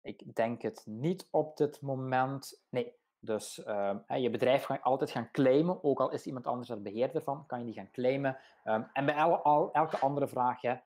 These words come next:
zoals, ehm, daar juist aan bod kwam, boek een coaching sessie en wij helpen je supergraag verder.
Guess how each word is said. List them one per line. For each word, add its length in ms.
zoals, 600
ehm, 640
daar 340
juist 220
aan 80
bod 160
kwam, 280
boek 140
een 140
coaching 380
sessie 380
en 120
wij 120
helpen 320
je 120
supergraag 640
verder. 420